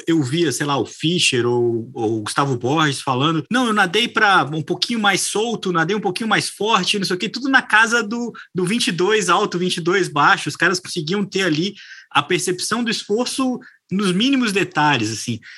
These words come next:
Você, a natação te deu isso também? Você consegue saber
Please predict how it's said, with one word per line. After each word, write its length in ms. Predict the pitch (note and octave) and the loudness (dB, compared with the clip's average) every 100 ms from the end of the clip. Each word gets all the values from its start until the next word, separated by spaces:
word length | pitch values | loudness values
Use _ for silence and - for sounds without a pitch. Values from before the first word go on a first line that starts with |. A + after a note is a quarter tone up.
| - _ | -20 _
Você, 360 | - G3+ G#3+ - - | -6 -2 -4 -6 -4
a 140 | - C#3+ | 2 4
natação 360 | F#3+ G3+ B3 | 4 0 0
te 120 | B3+ A3 | 0 0
deu 240 | F#3 G3 | 0 0
isso 120 | F3+ | 0
também? 320 | - C3 F#3 | -2 0 0
Você 120 | F3 E3+ | 0 -2
consegue 500 | D#3 - G#3 G#3 - | -2 0 0 0 -2
saber 540 | - B2 C#3+ E3 C3 | -2 0 2 0 -2